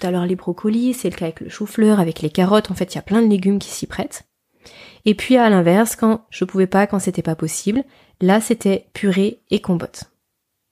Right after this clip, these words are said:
Donc voilà, à vous de vous faire votre propre opinion, à vous de voir ce qui vous correspond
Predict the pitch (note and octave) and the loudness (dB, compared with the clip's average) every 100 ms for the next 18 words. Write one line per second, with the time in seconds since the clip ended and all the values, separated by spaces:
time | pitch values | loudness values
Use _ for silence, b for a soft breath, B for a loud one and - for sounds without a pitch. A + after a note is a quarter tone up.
0 | B B B A#3 C4 B3+ G#3 - B3 C4 | B B B 2 4 6 4 4 2 2
1 | D4+ C4 B3+ - G3 F#3 E3+ - - B3+ | 0 0 -4 0 2 2 0 -2 0 0
2 | B3 A3+ - E3+ E3+ A3 D#4 G#3 A3 G#3+ | 0 -4 -2 -2 0 -2 0 2 2 2
3 | G3+ G#3 G3+ - - F#3+ C4+ - A3 G#3+ | 2 2 0 -4 -6 -2 -2 -2 -4 -6
4 | - G3+ | -6 -8